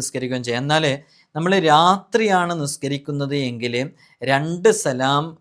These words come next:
രണ്ട് റക്അത്ത് കഴിഞ്ഞ് സലാം വീട്ടിയിട്ട് പിന്നീട്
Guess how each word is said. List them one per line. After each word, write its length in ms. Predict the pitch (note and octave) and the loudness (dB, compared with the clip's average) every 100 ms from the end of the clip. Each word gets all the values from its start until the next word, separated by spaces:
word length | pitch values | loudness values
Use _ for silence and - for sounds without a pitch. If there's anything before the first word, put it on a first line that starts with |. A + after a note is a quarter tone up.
| B2+ | -8
രണ്ട് 220 | C3+ E3 F3+ | -6 -2 0
റക്അത്ത് 440 | D3+ D3+ C#3 C3+ C#3+ | 0 -2 -4 -4 -6
കഴിഞ്ഞ് 280 | B2 B2 C#3 - | -6 -4 -6 -4
സലാം 300 | A#2+ C3+ D#3+ C3 | 0 0 0 -2
വീട്ടിയിട്ട് 640 | A#2+ A#2 C3 A#2+ G#2+ B2 D3+ E3 _ _ C3+ | -6 -6 -6 -6 -6 -4 -6 -6 _ _ -6
പിന്നീട് 460 | C3 D3+ F3 F#3 | -4 0 2 4